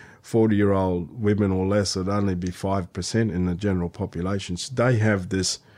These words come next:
you know, and their incidence of becoming diabetic at age fifty is really high. And so they almost have mortality curves that track men, you know, they're not protected from cardiovascular disease. And I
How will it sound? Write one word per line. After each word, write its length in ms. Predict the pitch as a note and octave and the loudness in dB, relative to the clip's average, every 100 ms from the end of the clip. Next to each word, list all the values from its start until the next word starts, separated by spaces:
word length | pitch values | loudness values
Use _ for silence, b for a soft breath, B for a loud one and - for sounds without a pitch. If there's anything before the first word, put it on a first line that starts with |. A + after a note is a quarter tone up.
| b b b b b b b - | b b b b b b b -6
you 140 | G2+ | -2
know, 240 | G2 E2+ - | 0 -2 -4
and 220 | A2+ G2+ | -2 2
their 280 | G2 F#2+ - | 2 0 -2
incidence 520 | B2 A#2 A2 G#2+ G2 | 0 0 2 0 0
of 80 | F#2+ | -2
becoming 440 | F2+ - G2+ F#2+ F2+ | -4 -2 0 0 0
diabetic 640 | G2 F#2 G#2 G#2+ G#2 G2 | -2 0 2 2 2 0
at 100 | F#2+ | -2
age 300 | G2+ G2 - | 0 -2 -4
fifty 480 | - A2 - - F#2+ | -2 -2 -2 -8 -6
is 100 | F#2+ | -2
really 300 | G#2+ F#2+ F#2 | -2 -2 -2
high. 460 | D#2+ G2+ G#2 G#2+ - B B B B - | -4 -2 0 -2 -6 B B B B -6
And 180 | G2+ G2+ | -2 0
so 120 | A2+ | 2
they 220 | B2 B2+ | 4 6
almost 440 | B2 G#2+ G2+ G2 - | 6 4 2 0 0
have 180 | G2+ | 0
mortality 580 | F#2+ G2 F2+ G#2 G2+ F#2+ | 2 0 0 0 2 0
curves 360 | F#2 G#2 G2 F2+ | -2 0 0 0
that 160 | F#2 | -4
track 340 | - G#2 F2 D#2+ | -2 -4 -4 0
men, 300 | G#2+ G#2+ G2 | 2 4 4
you 140 | F2+ | 2
know, 200 | G2 G2+ | 0 0
they're 80 | G2+ | 2
not 220 | G#2 G2+ | 0 -2
protected 580 | - - A2 G#2 - F2 | -8 -2 0 0 -2 -6
from 220 | - F#2 | -4 -4
cardiovascular 920 | - G2 F#2+ F#2 F#2 G2+ - G2+ G2+ | -2 -2 0 0 -2 -2 -4 -2 -2
disease. 560 | F#2+ G2+ G2 A2+ C#3 C3+ | -2 -2 0 0 0 -2
And 240 | - A2 | -4 0
I 120 | G2+ | 0